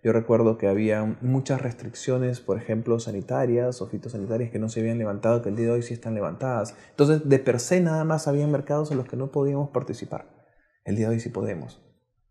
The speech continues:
¿Correcto? Hemos visto que empresas que en su momento eran mucho más pequeñas en participación, ahora son asiduos consumidores en promoción comercial y participan en ferias, y no en una, sino en varias al año.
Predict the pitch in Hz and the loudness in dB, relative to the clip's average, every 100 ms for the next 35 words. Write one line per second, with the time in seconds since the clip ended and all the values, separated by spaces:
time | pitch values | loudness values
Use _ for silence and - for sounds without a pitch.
0 | _ _ _ _ _ _ - 98 92 - | _ _ _ _ _ _ -8 -4 -4 -4
1 | - - - _ - 113 117 117 117 117 | -10 -12 -20 _ 2 4 4 4 4 4
2 | 117 113 101 - 123 120 117 - 107 104 | 2 0 -2 2 2 2 -4 -6 -6 -6
3 | 98 104 113 113 110 113 120 123 120 - | -4 -4 -2 -2 0 -2 -2 -4 -6 -6
4 | 113 123 120 120 120 90 76 - - 113 | -6 -4 -4 -6 -8 -6 -8 -8 -8 -6
5 | 117 113 113 110 113 117 120 - 110 - | -4 -2 0 0 -2 -4 -4 -6 -6 -6
6 | - 175 143 104 107 117 - 107 - 104 | 0 4 4 4 2 0 -2 -8 -6 -6
7 | 101 107 139 139 110 117 120 107 110 113 | -4 0 2 4 2 0 -2 -4 -4 -6
8 | - 120 123 113 110 120 123 120 - 117 | -6 -6 -2 -4 -2 0 0 -2 -6 -8
9 | 117 - 117 120 120 123 113 110 107 107 | -10 -8 -8 -6 -4 -2 0 0 -2 0
10 | 135 110 113 110 110 104 151 117 - - | 0 0 -2 -4 0 0 2 0 -4 -10
11 | - - 113 | -12 -10 -14